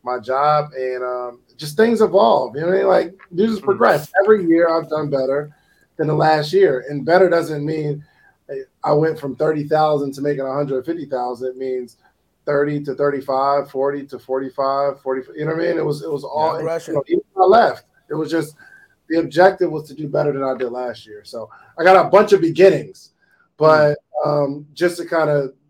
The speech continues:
Speaker 1: make a long story short, um, I've always strived to do better than I did the day before, the year before, the week before, the project before.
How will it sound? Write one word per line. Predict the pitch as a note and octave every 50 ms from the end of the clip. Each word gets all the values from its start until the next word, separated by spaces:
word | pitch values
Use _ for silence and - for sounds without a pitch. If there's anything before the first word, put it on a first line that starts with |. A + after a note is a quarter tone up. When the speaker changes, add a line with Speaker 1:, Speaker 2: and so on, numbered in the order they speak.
| _ _
Speaker 1:
make | D#3+ D#3+ D#3+ D3+ D3+
a | C#3+
long | C#3+ D3+ D#3 D3+ D3
story | D3 - - C#3 C3+ C3+ B2
short, | - - D#3+ D#3+ D3+ C#3+ B2 - _ _ _ _ _ _ _ _ _ _ _ _ _ _ _ _ _ _ _ _ _ _ _ _ _ -
um, | C#3 C#3 C#3 C#3 C#3 C#3 C3+ C3+ C3+ C#3 - _ -
I've | - C#3+ C#3+ C#3+ D3 C#3+ C3 - _ _ _ _ -
always | - D3+ D#3 E3 E3 E3 E3 E3 E3 D#3+ D3+ C#3+ C#3+ - - _ _ _ _ _ _ _ _ _ _ _ _ _ _ _ _ _ _
strived | _ - - - - E3 D#3 D3+ D3 C#3+ C#3 C#3 C3+ C3+ A#2+ A2 - _
to | - B2+
do | A#2 C3+ B2+ A#2
better | G#2 G2+ C3+ C3+ C#3 C#3 C#3 C#3 C3
than | A#2+ B2+ C3
I | B2+ B2
did | A2+ G#2+ B2 B2 A#2 G#2+
the | A#2
day | G#2+ B2 B2 B2
before, | A#2 A#2+ A#2 A#2 - A#2+ A#2+ A#2+ A2+
the | A#2
year | A2+ A2+ A#2 A#2+ A2+
before, | A#2 A2+ - A#2 A#2 A2+
the | A2 A2+
week | A2+ A#2 A#2 A2+ A2+
before, | A#2 A2+ - - A2+ A2+ A2
the | A2+
project | - - A2+ A2 A2+ A2 A2 G#2+ -
before. | G#2+ G#2 - _ A#2 A2 G#2 G2+ -